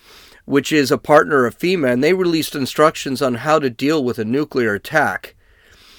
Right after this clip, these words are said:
So this is great. So go to the basement or middle of a building, stay away from outer walls and the roof,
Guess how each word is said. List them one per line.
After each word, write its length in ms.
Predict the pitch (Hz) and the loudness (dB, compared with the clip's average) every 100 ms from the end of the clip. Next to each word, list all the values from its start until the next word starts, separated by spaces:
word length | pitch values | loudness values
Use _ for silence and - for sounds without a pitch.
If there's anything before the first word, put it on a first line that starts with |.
| - | -18
So 320 | - 180 156 - | -2 4 4 4
this 300 | 175 185 220 | 4 4 4
is 120 | 151 | 0
great. 340 | - 147 131 - - | 2 2 2 -6 -16
So 260 | - 175 151 123 | 2 6 6 4
go 200 | 175 254 | 6 6
to 80 | 247 | 6
the 120 | 196 | 2
basement 640 | 180 190 220 - 175 147 - | 6 4 4 0 0 0 2
or 140 | 147 | 2
middle 320 | 147 180 202 | 4 6 6
of 120 | 185 165 | 6 2
a 60 | |
building, 520 | 127 156 139 101 127 - _ | 2 4 4 0 -8 -14 _
stay 300 | - - 190 | -6 4 8
away 260 | 208 208 202 | 8 8 6
from 200 | 185 180 | 4 -2
outer 300 | 170 185 180 | 2 4 4
walls 460 | 165 151 151 170 | 4 4 4 2
and 160 | 165 160 | -2 -2
the 40 | |
roof, 460 | 170 147 107 - - | 0 0 0 -6 -20